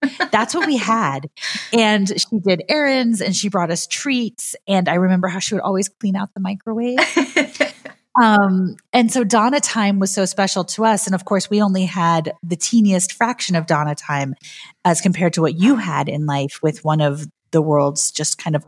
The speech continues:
Speaker 2: ultimate moms.
Speaker 1: Yeah.
Speaker 2: Uh, now, now that we've lost her, and I, I know that's been really hard, what are some of the ways that you remember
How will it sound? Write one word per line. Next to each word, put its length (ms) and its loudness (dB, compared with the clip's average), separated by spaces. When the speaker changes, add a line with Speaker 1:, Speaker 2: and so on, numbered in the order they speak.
Speaker 2:
ultimate 460 -2
moms. 600 -2
Speaker 1:
Yeah. 640 0
Speaker 2:
Uh, 300 0
now, 200 2
now 180 4
that 160 0
we've 220 0
lost 400 2
her, 560 -2
and 480 0
I, 500 0
I 160 2
know 280 4
that's 400 -2
been 280 -2
really 320 0
hard, 720 -4
what 140 0
are 60 2
some 260 -2
of 60 -4
the 100 2
ways 400 0
that 140 -4
you 420 0
remember 600 2